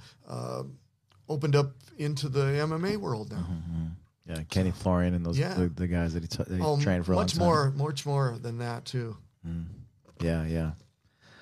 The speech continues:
Speaker 2: What are, what about teaching? As far as teaching, what are some, uh,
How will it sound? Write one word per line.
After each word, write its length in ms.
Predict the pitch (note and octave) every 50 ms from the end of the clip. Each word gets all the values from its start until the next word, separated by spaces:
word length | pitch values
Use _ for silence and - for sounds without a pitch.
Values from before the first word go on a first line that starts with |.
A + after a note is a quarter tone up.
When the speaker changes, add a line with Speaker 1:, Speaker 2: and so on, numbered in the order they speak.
| - - _ -
Speaker 2:
What 160 | - A2+ A#2
are, 100 | A#2 A2+ G#2+
what 160 | G#2+ A#2 A#2
about 260 | A2+ G2 A#2 A2+ G2+
teaching? 500 | - - A#2 A2+ - - G#2+ F#2+ F2+ F2 F2 G#2 - _ _ _ _ -
As 120 | F#2 F2
far 140 | - - G2
as 100 | F#2 F2
teaching, 500 | - - G#2 F#2+ F2+ - F#2 F2 F2 E2+ F2+
what 120 | F#2 F#2
are 60 | F2+ F2
some, 320 | - - F2 F2 E2+ F2
uh, 220 | E2+ E2+ E2+ E2+